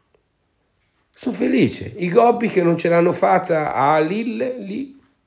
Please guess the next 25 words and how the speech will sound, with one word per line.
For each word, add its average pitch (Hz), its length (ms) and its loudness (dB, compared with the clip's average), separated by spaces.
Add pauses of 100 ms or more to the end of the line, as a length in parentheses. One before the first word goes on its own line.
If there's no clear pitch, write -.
(1300)
Duecentottanta 151 1300 -2
milioni. 160 1080 -4 (920)
Un 110 160 -6
grande 113 400 -2
Milan. 110 500 -8 (640)
Ma 82 160 -8
se - 220 -2
questo 101 400 4
è 95 60 4
il 110 220 2
Real 98 720 0
e, - 320 -4 (580)
e - 120 -8
il 101 100 -10
Milan 135 400 2
l'ha 123 120 0
battuto, - 680 -4 (360)
abbiamo 87 300 -6
vinto 95 260 -6
la 90 200 0
Champions. - 440 -12 (260)
L'Inter 120 600 -2
vince 98 440 -4
la 95 180 -2
Champions. - 580 -10